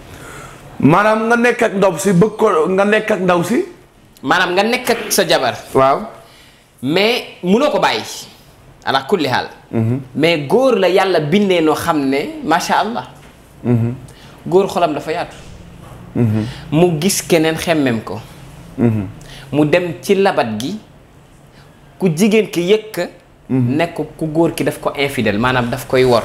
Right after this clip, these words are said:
Speaker 1: Waaw, na, na ko ta-, na takk kooku rek.
Speaker 2: Non, ci, ci, genre ci labat gi.
Speaker 1: Waaw, bu ko yëgee, bu ko yëgee ne
Speaker 2: Balaa
Speaker 1: daf koy
Speaker 2: mu koo
Speaker 1: wor.
Speaker 2: takk.
Speaker 1: Bu ko yëgee ne daf koy wor, waru ko, daa ne ci labat gi. Day takk.
Speaker 2: D'accord.
Speaker 1: Bu dee nag daf ko jël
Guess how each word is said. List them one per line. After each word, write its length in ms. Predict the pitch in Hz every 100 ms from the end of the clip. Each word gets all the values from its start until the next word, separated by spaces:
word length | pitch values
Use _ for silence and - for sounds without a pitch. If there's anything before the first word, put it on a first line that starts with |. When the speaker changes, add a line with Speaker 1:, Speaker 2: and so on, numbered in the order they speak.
| -
Speaker 1:
Waaw, 300 | 151 170 147 -
na, 140 | 240
na 120 | 240
ko 120 | 269
ta-, 140 | 277 269
na 120 | 262
takk 160 | 262 277
kooku 360 | 262 277 247
rek. 140 | 262 - - -
Speaker 2:
Non, 240 | 175 185 139
ci, 180 | - 175
ci, 220 | 151 131
genre 220 | 127 151
ci 80 | -
labat 320 | - 185 170
gi. 80 | - - - _ -
Speaker 1:
Waaw, 320 | 147 147 147
bu 120 | 190
ko 120 | 240
yëgee, 420 | 247 226 185 185 196 - - - -
bu 160 | 127
ko 140 | 170 208
yëgee 280 | 196 175 160
ne 80 |
Speaker 2:
Balaa 180 | - 233
Speaker 1:
daf 20 |
koy 80 | 240
Speaker 2:
mu 40 | 156
koo 40 | 139
Speaker 1:
wor. 60 | -
Speaker 2:
takk. 180 | - - - - -
Speaker 1:
Bu 160 | 139 214
ko 100 | 240
yëgee 260 | 233 208 196
ne 80 | 190
daf 180 | 196
koy 140 | 202 190
wor, 180 | 170 170
waru 240 | 180 165
ko, 120 | 143
daa 160 | 139 175
ne 100 | 175
ci 80 | 165
labat 300 | 147 127 104
gi. 60 | - - - _ _ _ -
Day 180 | 139 147
takk. 220 | 139 - - - -
Speaker 2:
D'accord. 220 | 101 - - -
Speaker 1:
Bu 160 | 147 190
dee 120 | 220
nag 200 | 220 170
daf 180 | - -
ko 80 | 208
jël 140 | 147